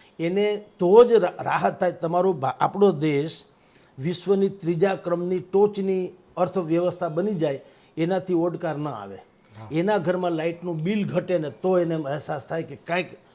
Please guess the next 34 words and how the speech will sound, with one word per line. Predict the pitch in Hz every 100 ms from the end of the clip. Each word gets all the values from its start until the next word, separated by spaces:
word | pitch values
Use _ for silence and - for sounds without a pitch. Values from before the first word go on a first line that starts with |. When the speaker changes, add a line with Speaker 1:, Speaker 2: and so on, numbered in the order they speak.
| _ _ -
Speaker 1:
સોંઘવારી | 170 185 175 175 180 160
આવી, | 147 147 135 113
મોંઘવારી | 135 170 151 139 127
નહીં. | 127 147 104 - _ _ _ _ -
એટલે | 170
હું | 180 147
વારંવાર | 139 180 180 160
કહેતો | 123 143 147
હોઉં | 135 117
છું | 143 - _ _ _
કે | 185
અન્નકૂટ, | 175 - 180 196 220 240 202
તમે | 165 202
એક | 175 208 208
હજાર | 190 190
ને | 185 180 -
આઠ | 185 196
મીઠાઈનો | 165 160 165 175 175
અન્નકૂટ | 170 180 202 202 175 123 104
જુઓ | 190 220 139 98 - _ _ _ _ _ -
તો | 196
તમને | 196 180
ઓડકાર | 175 170 175 170 160
ન | 139
આવે, | 147 135 131
એકાદ | 165 175 190 147
બટકું | 151 165 - 160
તમારા | 160 156 139
ગળામાં | 120 156 185 175 160
ઉતરે | 165 156 143
તો | - 202 214
કાંઈક | 202 165 135
ઓડકાર | 151 - 127
આવે. | 104 107 98